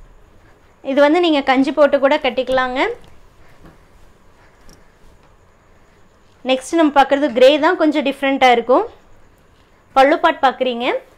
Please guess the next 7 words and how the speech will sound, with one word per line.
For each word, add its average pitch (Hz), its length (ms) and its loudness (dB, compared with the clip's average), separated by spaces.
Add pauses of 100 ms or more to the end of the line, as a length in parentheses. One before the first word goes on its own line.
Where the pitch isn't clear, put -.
(260)
Light 294 380 2 (100)
pink 302 240 0
கலர்ல 277 360 4
இருக்குங்க. 240 340 -2 (1040)
Body 254 320 4
color 302 260 4 (2000)
grey 262 140 6